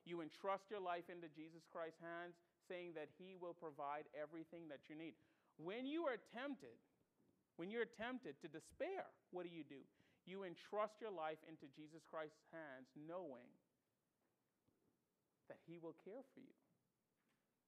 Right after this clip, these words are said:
That's what it means. That's a complete,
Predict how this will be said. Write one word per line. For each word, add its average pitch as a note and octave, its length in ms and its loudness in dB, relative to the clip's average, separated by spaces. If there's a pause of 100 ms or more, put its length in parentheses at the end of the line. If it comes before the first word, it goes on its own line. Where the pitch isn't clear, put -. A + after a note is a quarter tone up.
(240)
That's D#3+ 240 0
what G#3+ 160 4
it A3+ 160 2
means. A#3+ 320 0 (1500)
That's F3+ 180 -2
a A#3 60 2
complete, A#3 800 -4